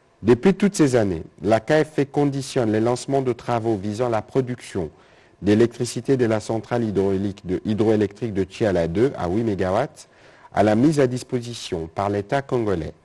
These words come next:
au profit de la Société nationale d'électricité snel d'une partie de la concession où sont installées actuellement les centrales hydroélectriques Tchala un, Lubilangi un et deux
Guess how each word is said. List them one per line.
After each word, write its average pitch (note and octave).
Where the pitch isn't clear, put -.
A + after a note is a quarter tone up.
au F#2+
profit B2+
de C3+
la B2+
Société A#2+
nationale A#2
d'électricité G#2
snel B2
d'une A#2+
partie B2
de C#3
la A#2
concession B2
où A#2+
sont C3+
installées A2+
actuellement A#2
les A#2
centrales A2
hydroélectriques G#2
Tchala G2+
un, B2+
Lubilangi A2+
un A2+
et F#2+
deux D3